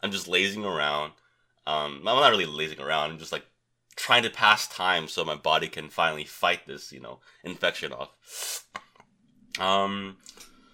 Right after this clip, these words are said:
yeah, so I've been playing a lot of Dota, been losing a lot of games because, you know, my mental state really isn't there, but I'm just there to, like, pass the time and enjoy what I love doing,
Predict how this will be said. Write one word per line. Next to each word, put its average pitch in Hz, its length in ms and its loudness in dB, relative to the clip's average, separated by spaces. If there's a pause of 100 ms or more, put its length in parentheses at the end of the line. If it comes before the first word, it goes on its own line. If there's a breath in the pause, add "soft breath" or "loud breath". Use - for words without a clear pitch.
(380 loud breath)
yeah, 120 120 0
so 123 140 2
I've 151 60 4
been 185 100 0
playing 170 180 0
a - 20 4
lot 120 180 10
of 95 100 2
Dota, 127 520 6
been 101 160 -4
losing 107 240 -4
a - 20 -2
lot 98 180 4
of 82 120 -6
games 98 420 -2
because, 87 280 -10
you 90 60 -2
know, 76 200 0
my 78 100 -2
mental 82 320 -6
state 82 240 -10
really 82 220 -4
isn't 76 240 -14
there, 80 280 0
but 78 200 -2
I'm 80 120 -6
just 82 120 -12
there 82 100 -6
to, 76 80 -8
like, - 200 -16
pass 76 240 -2
the 80 60 -12
time 78 440 -6
and 69 80 -14
enjoy 76 320 -4
what 76 100 0
I 76 60 -2
love 73 240 -4
doing, 78 400 -8